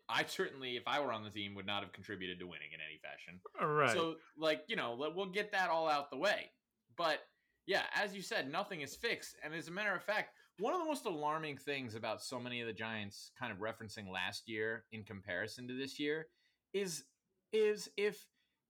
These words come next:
Speaker 1: if you guys finish this year like you did last year, that's a disaster. I hate you.
Speaker 2: Right.
Speaker 1: If you do that.
Speaker 2: <laughs>
Speaker 1: Don't do that. <laughs> Like
Speaker 2: Right.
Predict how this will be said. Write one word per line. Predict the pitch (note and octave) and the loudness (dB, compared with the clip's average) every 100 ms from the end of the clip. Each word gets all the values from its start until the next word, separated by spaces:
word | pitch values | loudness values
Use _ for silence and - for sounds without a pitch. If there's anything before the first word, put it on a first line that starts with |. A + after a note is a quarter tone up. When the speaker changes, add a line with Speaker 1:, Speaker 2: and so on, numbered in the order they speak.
| - | -4
Speaker 1:
if | F#3+ | -2
you | F#3 C#4 | 4 4
guys | D4+ D#4 D4 - | 4 2 0 -2
finish | A3 G3 D3+ - | -2 0 -2 -2
this | D3 - | -2 -2
year | C3+ A#2 | -2 -2
like | G#2+ A2+ | -2 -4
you | B2 | -6
did | A2 G2+ | -6 -4
last | A2 B2 - | -2 -2 -4
year, | G2 E2+ D#2 _ _ - | -6 -6 -8 _ _ -10
that's | A#2+ G#3 - | -6 -4 -4
a | |
disaster. | C4 E3+ E3 G3 - - - _ _ - | -2 -2 -2 -4 -6 -8 -12 _ _ 2
I | F#3 A3 | 6 6
hate | B2+ | 6
you. | C#3+ | 6
Speaker 2:
Right. | D3+ F#2 F2 _ _ _ | 8 6 0 _ _ _
Speaker 1:
If | D3 C#3 | -4 2
you | C3+ | 4
do | C3 - | 4 4
that. | D#2 D2+ - - - | 0 -4 -8 -16 -18
Speaker 2:
<laughs> | - - - - A#2+ | -20 -20 -20 -14 -2
Speaker 1:
Don't | G3 C4 G3 | 0 0 2
do | G#3+ D4+ | 4 4
that. | D3 D2+ C#2 - | 4 -2 -4 -10
<laughs> | - A#2+ G#2 - - - | -8 -6 -8 -12 -14 0
Like | A#3+ - - B2+ | 2 2 -2 4
Speaker 2:
Right. | E3+ F3+ G#2+ | 8 10 8